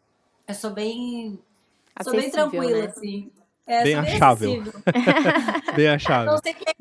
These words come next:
Speaker 1: falou assim, "Ai, não acredito que tu me respondeu." Como que eu não vou
Speaker 3: Ué,
Speaker 1: responder?
Speaker 3: qual, né? Por que não,
Speaker 1: Ninguém
Speaker 3: né?
Speaker 1: tem resposta aqui. <laughs> Ninguém.
Speaker 3: É. Deixa eu
Speaker 1: Inclusive, quando me manda um WhatsApp, um Instagram privado, eu mando meu WhatsApp pra gente falar depois no WhatsApp, que daí eu consigo individualizar mais, né?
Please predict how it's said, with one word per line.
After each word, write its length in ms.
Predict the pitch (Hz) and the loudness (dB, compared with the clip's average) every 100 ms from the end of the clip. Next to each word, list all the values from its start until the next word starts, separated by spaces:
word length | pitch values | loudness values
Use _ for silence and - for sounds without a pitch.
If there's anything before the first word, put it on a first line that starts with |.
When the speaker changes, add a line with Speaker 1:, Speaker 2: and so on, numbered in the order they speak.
| - | -4
Speaker 1:
falou 200 | 302 285 | -2 -2
assim, 360 | 285 277 269 269 _ - | -6 -10 -12 -14 _ -10
"Ai, 160 | 349 440 | -8 -8
não 120 | 453 | -8
acredito 420 | 453 440 427 453 | -6 -6 -4 -8
que 60 | - | -10
tu 120 | 349 | -14
me 80 | 339 | -10
respondeu." 540 | 330 330 311 302 311 311 _ | -10 -10 -8 -4 -4 -4 _
Como 240 | 359 466 | -10 -10
que 80 | 539 | -12
eu 40 | 523 | -14
não 120 | 508 | -12
vou 300 | 453 269 226 | -10 -6 -4
Speaker 3:
Ué, 100 | 311 | -2
Speaker 1:
responder? 80 | 330 | 2
Speaker 3:
qual, 260 | 160 170 165 | 4 4 2
né? 180 | 190 - | 0 0
Por 140 | 170 156 | 0 2
que 100 | 165 | 2
não, 120 | 151 | 0
Speaker 1:
Ninguém 120 | 156 151 | -2 -4
Speaker 3:
né? 80 | 175 | -6
Speaker 1:
tem 100 | 453 | -6
resposta 500 | 131 - 302 311 - 320 | -6 -6 0 0 0 -6
aqui. 320 | - 294 302 359 | -12 -14 -12 -12
<laughs> 120 | - | -14
Ninguém. 840 | 262 285 285 226 - 427 381 277 - - | -12 -10 -6 -4 -4 -6 -10 -12 -12 -20
Speaker 3:
É. 140 | - - - 285 | -20 -20 -12 -4
Deixa 160 | 131 - | -2 0
eu 40 | 160 | 0
Speaker 1:
Inclusive, 140 | - | 0
quando 240 | 311 302 - | -2 -2 -4
me 100 | 277 | -10
manda 300 | 262 269 254 254 | -10 -12 -12 -4
um 20 | |
WhatsApp, 460 | 233 254 - 247 | -2 -4 -8 -12
um 400 | 233 226 220 220 | -10 -8 -10 -8
Instagram 500 | 220 214 240 226 233 | -10 -6 -4 -2 -4
privado, 460 | 226 233 214 214 220 | -4 -6 -2 0 0
eu 100 | 254 | -2
mando 180 | 277 294 | -4 -4
meu 100 | 320 | -2
WhatsApp 420 | 339 302 311 - | 2 2 0 -10
pra 120 | 269 247 | -14 -14
gente 260 | 247 247 | -14 -14
falar 300 | - 233 226 | -10 -8 -8
depois 260 | 233 247 247 | -12 -12 -12
no 100 | 269 | -8
WhatsApp, 360 | 254 262 - - | -8 -8 -12 -16
que 60 | |
daí 160 | 214 196 | -14 -14
eu 80 | 202 | -14
consigo 340 | 226 233 226 | -14 -14 -14
individualizar 640 | 220 226 226 226 220 233 | -12 -8 -6 -6 -4 -4
mais, 340 | 240 226 220 208 | -2 -4 -4 -8
né? 220 | 196 | -10